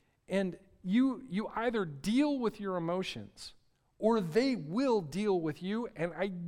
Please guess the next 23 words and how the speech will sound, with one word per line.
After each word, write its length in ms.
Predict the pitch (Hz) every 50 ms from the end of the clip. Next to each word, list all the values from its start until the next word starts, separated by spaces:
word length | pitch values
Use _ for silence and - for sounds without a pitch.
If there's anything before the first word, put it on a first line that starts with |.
| 165 156 -
guarantee 720 | - 226 226 240 247 254 247 226 208 - - 226 220 220
you, 300 | 202 180 151 131 120 113 - - - - _
when 220 | - 165 185 185 170
they 220 | 165 196 220 220
deal 400 | 180 135 160 180 196 208 220 220
with 180 | 226 220 220 233
you, 220 | 233 240 233 196
it 180 | - 196 226 190
will 140 | 196 208 208
be 280 | 165 202 226 247 233
at 300 | - 165 170 214 262 -
the 80 | - 226
most 300 | 202 180 170 156 - -
inconvenient 640 | 160 165 156 - 160 147 135 143 139 131 120 127 123
time 420 | - - 117 95 98 101 117 131 - _ _ _ _ _ _ _ _ _ - - - _ _ -
and 240 | 185 196 208 202 190
in 220 | 175 196 202 180
ways 480 | 170 208 226 240 226 214 202 170 170 165
that 200 | 190 185 165 170
will 140 | 170 175
truly 580 | 160 - - - 220 233 240 226 214 202 185 175 - - _ _ _ _ _ _ _ _ _ _ _ _ _ _ _ _ _ _ _ _ _ _ _ _ _ -
surprise 720 | - - - 147 - - - - 147 135 127 110 92 -
you. 160 | 95 85 -